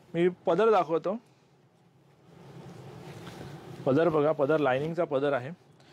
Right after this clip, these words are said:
हा असा लायनिंगचा पदर आहे, Running blouse piece आहे आणि बुट्टीच आहे all over, all over साडीला बुट्टी आहे. हे बघा, अशी साडी आहे ही, तुम्हाला आवडेल अशी आहे,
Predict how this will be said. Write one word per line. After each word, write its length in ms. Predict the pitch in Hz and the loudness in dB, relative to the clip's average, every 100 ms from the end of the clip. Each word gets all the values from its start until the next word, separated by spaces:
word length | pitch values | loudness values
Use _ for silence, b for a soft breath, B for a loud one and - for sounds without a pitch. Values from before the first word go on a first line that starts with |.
| B B - - - | B B -20 -20 -10
हा 100 | 123 | 0
असा 180 | 123 147 | 0 2
लायनिंगचा 400 | 139 120 147 147 | 0 0 -2 -4
पदर 300 | 139 131 143 | -2 2 2
आहे, 80 | 156 | 2
Running 280 | 127 143 160 | 2 -2 -2
blouse 240 | 139 139 | 0 0
piece 280 | - 147 139 | -2 -10 -6
आहे 200 | 110 131 175 _ _ _ b b b b b - | -8 -8 -16 _ _ _ b b b b b -6
आणि 200 | 127 165 | -2 2
बुट्टीच 440 | 151 151 240 202 | 0 2 0 4
आहे 80 | 160 | 4
all 280 | 135 135 135 - 131 | 4 2 0 -10 -6
over, 240 | 139 143 147 - - _ B B B - | -2 -2 -6 -20 -20 _ B B B 0
all 160 | 160 202 | 4 6
over 100 | 220 | 4
साडीला 320 | 208 202 220 | 2 2 0
बुट्टी 360 | 175 165 214 | -2 -4 -2
आहे. 200 | 202 180 220 _ _ _ b b | -2 -2 -6 _ _ _ b b
हे 100 | 165 | -4
बघा, 200 | 196 170 | 0 2
अशी 320 | 139 - 185 190 - _ _ _ _ _ - | 0 0 -4 -6 -10 _ _ _ _ _ -4
साडी 240 | 131 135 | -2 0
आहे 100 | 131 | -2
ही, 120 | 135 208 _ _ - - - B B B B - | -4 -10 _ _ -20 -20 -20 B B B B -4
तुम्हाला 200 | 139 147 | 0 2
आवडेल 380 | 131 147 165 170 | 4 6 6 4
अशी 200 | - 143 | 2 -2
आहे, 200 | 120 | -2